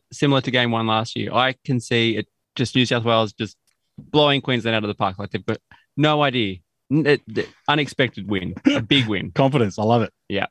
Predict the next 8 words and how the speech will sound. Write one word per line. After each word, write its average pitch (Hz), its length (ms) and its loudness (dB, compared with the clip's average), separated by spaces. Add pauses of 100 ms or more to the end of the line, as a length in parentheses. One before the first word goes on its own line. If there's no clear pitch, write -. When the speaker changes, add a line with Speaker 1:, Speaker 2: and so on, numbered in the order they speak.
(1040)
Speaker 1:
All 165 200 4
right. 143 380 2
So 180 600 2 (1300)
we're 117 100 0
halfway 139 380 2
through 113 200 -2
the 98 60 -4
season. 107 380 -2